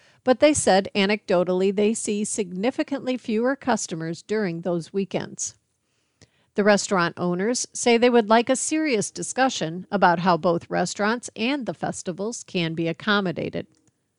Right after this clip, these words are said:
Suggestions include not closing both streets,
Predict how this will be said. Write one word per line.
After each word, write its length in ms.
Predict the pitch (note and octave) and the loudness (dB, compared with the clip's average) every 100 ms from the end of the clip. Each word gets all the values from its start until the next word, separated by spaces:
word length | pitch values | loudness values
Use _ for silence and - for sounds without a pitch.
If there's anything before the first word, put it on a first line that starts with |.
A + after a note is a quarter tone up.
| _ _ _ _ | _ _ _ _
Suggestions 920 | - C#4 A3+ D4 E4+ - G3 E3+ F#3+ G3+ | -6 -6 2 4 4 0 -4 -2 -4 -2
include 580 | A3 G#3 B3+ A#3 G3+ - - | -2 0 2 2 0 -6 -4
not 320 | G#3 A#3+ - | 0 0 -2
closing 520 | - B3 B3 C#4 B3+ | -2 2 2 0 -2
both 340 | G3+ F3+ E3+ - | 2 2 2 -4
streets, 680 | - F3 E3+ A#3+ - - | -8 -4 -2 -4 -6 -10